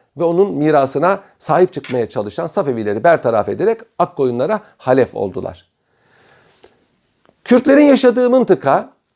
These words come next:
hala Ermenilerin, Süryanilerin ekseriyette olduğu, Türklerin de ekseriyette olduğu bir mıntıkadır. Kürtler belli yerlerde, mesela Hakkari, Botan havalisinde, e, Süleymaniye'de ekseriyettedirler.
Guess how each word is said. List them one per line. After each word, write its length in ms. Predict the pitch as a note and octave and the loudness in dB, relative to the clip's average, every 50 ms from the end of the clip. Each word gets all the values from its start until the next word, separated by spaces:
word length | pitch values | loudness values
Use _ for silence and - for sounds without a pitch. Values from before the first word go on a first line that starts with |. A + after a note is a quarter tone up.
| _ _ | _ _
hala 360 | - F#3 G3+ G3 F#3 F3+ F3 | 0 2 2 4 4 4 2
Ermenilerin, 760 | D#3+ D#3+ E3+ F3 F3+ F3+ F3 E3+ E3 D#3+ D3 D#3 F#3 A3+ G#3+ | 4 2 2 2 2 0 0 0 0 0 0 -2 -4 -6 -12
Süryanilerin 720 | - - - E3 D3+ D#3 D#3+ D#3 D#3 D3+ D3+ D#3 E3 F#3+ E3+ | -18 -8 -6 -6 -2 0 0 2 2 2 0 0 0 0 -2
ekseriyette 580 | - C#3+ - - D3+ C#3 D3 D3 C#3+ - - | -2 -6 -4 -4 -2 0 0 -2 -2 -2 0
olduğu, 440 | D3 C#3 C3+ A#2+ B2+ E3+ G#3 A#3 - _ _ _ _ _ _ | 0 0 2 2 2 0 0 0 -2 _ _ _ _ _ _
Türklerin 500 | - C3+ A#2+ - - B2 C3+ F#3+ B3+ C4+ | -6 -6 -4 0 2 2 2 4 4 2
de 60 | A#3+ | 2
ekseriyette 540 | F3+ C#3+ - - D3 C3 C3+ B2 A#2+ - D3+ | 2 0 -2 -4 -4 -2 -2 -2 -4 -4 -4
olduğu 320 | C3+ B2+ B2+ B2+ C3+ B2 B2+ | -4 -4 -2 -2 -4 -2 -2
bir 100 | C3 B2 | -4 -2
mıntıkadır. 600 | B2+ B2 A#2+ - F#2+ - A#2 G#2 G2+ F#2 - _ _ _ - - _ _ | -4 -6 -6 -6 -4 -2 0 0 0 -2 -4 _ _ _ -20 -20 _ _
Kürtler 420 | - F#3+ F3 - A3+ G#3+ A3 E3+ | 0 0 0 4 4 4 6 6
belli 220 | F3+ F3+ F3 F3+ F#3+ | 6 4 4 4 4
yerlerde, 420 | F3+ C#3+ C3 A#2+ A2+ G#2+ G#2+ B2 | 4 4 4 4 2 0 0 -2
mesela 260 | B2+ B2+ A#2+ B2 A2+ | -2 -4 -4 -6 -4
Hakkari, 680 | D3 E3+ - - D#3 C#3+ C3+ B2+ A#2+ A#2 G#2+ G2 A2 A#2 | -4 -4 -4 0 2 4 4 4 2 0 -2 -4 -4 -2
Botan 340 | D3+ D#3+ D#3 D3+ C3+ C3 A#2 | -2 -2 0 0 -4 -4 -4
havalisinde, 800 | G#2+ G2+ A#2+ B2+ B2+ A#2+ A#2 A#2 - - A2 A2 G#2+ G#2+ G2 G2 G2+ - | -6 -4 -2 2 2 2 2 0 -4 -8 -8 -6 -4 -4 -6 -6 -8 -10
e, 220 | G#2+ A#2+ A#2 A2 A2 | -6 -4 -4 -4 -4
Süleymaniye'de 800 | - - D3 D#3 D#3 D#3 D#3+ D3+ C#3+ C3+ B2+ C3+ E3 A3 G#3+ - _ _ _ _ - | -6 -6 -4 -2 0 2 2 2 2 2 0 2 0 0 -2 -2 _ _ _ _ -6
ekseriyettedirler. 1000 | D#3+ D#3 - - D#3+ C#3+ D3 B2 - - A#2+ G#2 F#2+ G#2 F#2 F#2 F2 F#2 - - | -6 -4 0 0 0 2 2 0 0 0 -4 -2 -2 -4 -2 -2 -4 -4 -4 -16